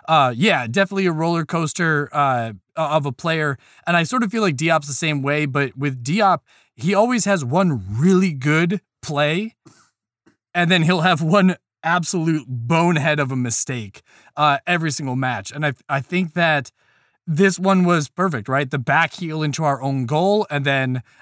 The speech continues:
obviously he's the one that actually scores the first one, uh, for us off that header, which was similar actually to his positioning on the goal that was ruled offsides against,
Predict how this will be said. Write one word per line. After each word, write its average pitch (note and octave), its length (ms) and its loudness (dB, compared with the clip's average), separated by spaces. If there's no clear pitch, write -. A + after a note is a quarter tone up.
obviously D3+ 360 0
he's C#3+ 180 -2
the D3 100 -4
one C#3 180 0
that C#3 100 -2
actually C3+ 300 -2
scores C#3 340 -6
the B2 100 -8
first D3+ 320 -6
one, A2 260 -6
uh, C3+ 200 0
for D3+ 240 -2
us C#3+ 200 2
off C3+ 180 -4
that B2 160 -2
header, B2+ 400 -4
which G#3+ 180 -2
was G#3 160 2
similar G#3+ 460 2
actually D#3 440 -2
to D#3+ 340 -2
his D3 180 -2
positioning D3 800 -2
on D#3+ 160 2
the D#3 100 -2
goal D#3+ 340 2
that D3+ 120 -2
was C3+ 220 -4
ruled C#3+ 460 -2
offsides C#3+ 840 0
against, B2 520 -4